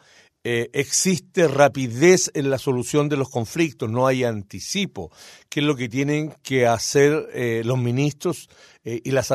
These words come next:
las autoridades de primer nivel en, en la gestión de gobierno, que es anticipar conflictos, buscar soluciones,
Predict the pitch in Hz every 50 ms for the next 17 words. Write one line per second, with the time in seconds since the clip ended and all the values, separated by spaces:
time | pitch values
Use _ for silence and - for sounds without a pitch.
0 | 127 - 135 127 127 113 - 131 113 - - 120 113 123 135 143 139 131 127 104
1 | 110 113 123 131 135 139 131 123 120 120 120 127 135 139 143 147 107 110 107 104
2 | 104 - - 110 107 104 - - 95 - - 113 107 117 123 123 120 120 143 147
3 | 123 98 90 82 - - - - - - _ _ - 143 139 - - - _ _
4 | - 131 127 123 110 - 123 - - 120 - 156 175 196 180 - - 165 143 -
5 | - 151 165 160 147 - 165 147 113 110 - - - 135 120 - - 151 147 139
6 | 135 - 170 165 156 156 156 143